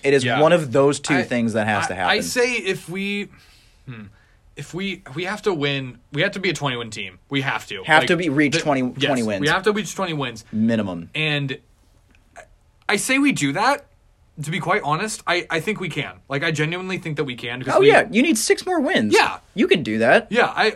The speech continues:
Speaker 2: I, I
Speaker 1: You
Speaker 2: think
Speaker 1: have
Speaker 2: w-
Speaker 1: Memphis and Houston at home. U S F
Speaker 2: Oh, yeah.
Speaker 1: is garbage. East Carolina
Speaker 2: Yeah.
Speaker 1: is sneaky.
Speaker 2: They
Speaker 1: Be,
Speaker 2: are.
Speaker 1: be wary of
Speaker 2: I'm very
Speaker 1: them.
Speaker 2: nervous for this game on Sunday
Speaker 1: Home games,
Speaker 2: or
Speaker 1: I'm,
Speaker 2: Saturday.
Speaker 1: home games, I'm confident in.
Speaker 2: I am
Speaker 1: Away
Speaker 2: very
Speaker 1: games,
Speaker 2: confident on
Speaker 1: away
Speaker 2: home
Speaker 1: games
Speaker 2: games.
Speaker 1: are where I'm like, "Ugh."
Speaker 2: Yeah.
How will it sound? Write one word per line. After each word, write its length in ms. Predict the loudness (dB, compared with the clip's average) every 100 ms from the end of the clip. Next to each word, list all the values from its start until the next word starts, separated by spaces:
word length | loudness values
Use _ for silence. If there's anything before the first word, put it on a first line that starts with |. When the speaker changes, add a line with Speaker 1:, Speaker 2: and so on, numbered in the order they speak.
| -4
Speaker 2:
I, 200 | -6 -6 -4
I 60 | 0
Speaker 1:
You 140 | 6
Speaker 2:
think 80 | 6
Speaker 1:
have 80 | 6
Speaker 2:
w- 160 | 2 -4
Speaker 1:
Memphis 480 | 0 2 6 4 4
and 160 | -4
Houston 500 | -4 -6 -2 -2 -2 0
at 260 | 2 2
home. 540 | -2 -4 0 0 0 0
U 200 | 4 8
S 160 | 8 6
F 60 |
Speaker 2:
Oh, 100 | 4
yeah. 40 | 2
Speaker 1:
is 100 | -2
garbage. 720 | -4 0 0 0 -2 -4 -8
East 300 | -6 -4 0
Carolina 540 | 4 6 6 4 4 2
Speaker 2:
Yeah. 80 |
Speaker 1:
is 120 | 2 0
sneaky. 840 | -4 -4 -4 -4 -2 -2 -2 -2
Speaker 2:
They 140 | 0 0
Speaker 1:
Be, 20 |
Speaker 2:
are. 300 | 0 -4 -6
Speaker 1:
be 140 | -6 -4
wary 460 | 2 4 6 6
of 80 | 4
Speaker 2:
I'm 60 | 6
very 160 | 6 6
Speaker 1:
them. 100 | 4
Speaker 2:
nervous 320 | 2 0 -2
for 80 | -2
this 100 | -2
game 180 | -2 -2
on 120 | -4
Sunday 580 | -4 -4 -4 -6 -6 -10 0
Speaker 1:
Home 260 | 4 6
games, 280 | 8 6 6
Speaker 2:
or 20 |
Speaker 1:
I'm, 240 | 4 2 2
Speaker 2:
Saturday. 200 | -4 -2
Speaker 1:
home 220 | 4 4
games, 200 | 4 2
I'm 140 | 0 0
confident 480 | -2 -2 -2 -4 -6
in. 220 | -8 -12 _ _
Speaker 2:
I 140 | 2 4
am 80 | 6
Speaker 1:
Away 100 | 6
Speaker 2:
very 100 | 6
Speaker 1:
games, 320 | 4 4 0
Speaker 2:
confident 80 | 0
on 80 | 2
Speaker 1:
away 180 | 6 6
Speaker 2:
home 40 |
Speaker 1:
games 240 | 4 0 2
Speaker 2:
games. 20 |
Speaker 1:
are 60 | 2
where 200 | 4 4
I'm 160 | 2
like, 220 | 2 -2 -4
"Ugh." 480 | -6 -6 -6 -8 -8
Speaker 2:
Yeah. 340 | -8 -10 -10